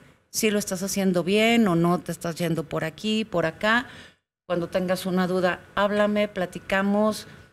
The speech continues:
te recomiendo este libro, te recomiendo esta película, este, vas bien, síguele". Y sí,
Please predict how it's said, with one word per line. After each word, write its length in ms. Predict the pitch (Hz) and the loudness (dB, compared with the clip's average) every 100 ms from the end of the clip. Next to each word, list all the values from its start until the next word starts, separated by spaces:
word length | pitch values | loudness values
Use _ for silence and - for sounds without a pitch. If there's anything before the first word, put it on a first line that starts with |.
| _ _ | _ _
te 100 | 190 | -2
recomiendo 480 | 170 175 175 175 170 | 0 -2 -4 -2 -2
este 180 | 175 175 | -4 -4
libro, 300 | 190 185 202 | -2 -2 -4
te 160 | - | -2
recomiendo 500 | 196 180 180 170 165 | -2 -2 -4 -6 -4
esta 240 | 165 - - | -6 -8 -6
película, 640 | 180 202 - 214 208 214 - - - _ _ | -4 -6 -6 -2 0 -2 -8 -20 -20 _ _
este, 720 | 170 - 180 175 175 170 160 151 147 | -18 -8 -2 0 2 0 -4 -8 -4
vas 240 | 175 170 | -2 -2
bien, 460 | 170 190 196 208 208 | -4 -4 -2 -2 -4
síguele". 480 | - 208 214 220 - | -4 -2 0 0 0
Y 60 | |
sí, 420 | 175 208 226 247 | -2 0 0 0